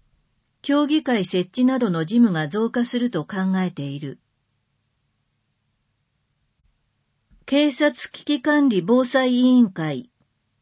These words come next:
財産の取得について、航空機、ヘリコプター。九、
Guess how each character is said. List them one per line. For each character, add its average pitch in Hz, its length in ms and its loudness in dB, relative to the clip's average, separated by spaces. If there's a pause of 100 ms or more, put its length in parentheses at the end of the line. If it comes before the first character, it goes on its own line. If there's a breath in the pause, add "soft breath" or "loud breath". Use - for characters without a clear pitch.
(320)
財 285 260 2
産 208 300 0
の 165 160 -2
取 - 160 -14
得 240 260 2
に 240 140 6
つ 240 160 -2
い 190 100 -4
て、 - 300 -8 (560)
航 285 240 0
空 285 260 -2
機、 156 320 -8 (140)
ヘ - 180 -4
リ 240 100 0
コ 247 140 -4
プ - 160 -18
タ 147 380 -10 (1900)
ー。 - 60 -20
九、 269 400 0